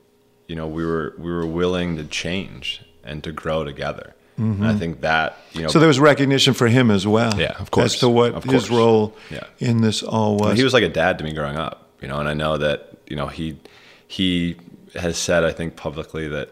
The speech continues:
Speaker 1: he kinda screwed up by not addressing some of the things that he knew I had going on. And, and he tried to just push forward and keep moving instead of addressing those at a younger age. So,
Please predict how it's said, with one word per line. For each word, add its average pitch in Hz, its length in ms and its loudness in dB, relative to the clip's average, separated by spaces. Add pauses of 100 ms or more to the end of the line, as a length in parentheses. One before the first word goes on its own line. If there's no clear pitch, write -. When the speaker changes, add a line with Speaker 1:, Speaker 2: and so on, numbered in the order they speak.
(160)
Speaker 1:
he 82 320 -8
kinda 76 280 -6
screwed 76 360 -8
up - 240 -4
by 73 120 -4
not 76 440 -6
addressing 73 720 -4
some 73 220 -10
of 69 60 -6
the 69 60 -8
things 71 400 -8
that - 160 -10
he 78 160 -8
knew 76 460 -6 (340)
I 78 120 2
had 73 220 -4
going 71 280 -4
on. 69 420 -4 (540)
And, 73 300 -4
and 73 340 -4
he 80 200 -6
tried 71 340 -4
to 71 60 -12
just - 460 -8
push - 220 -6
forward 73 480 -2
and 71 160 -8
keep - 220 -10
moving 73 460 -6
instead 71 360 -6
of 69 280 -8
addressing 78 580 0
those 67 240 -4
at 67 80 -4
a 69 40 -6
younger 69 340 -6
age. 67 420 -4
So, 69 280 -2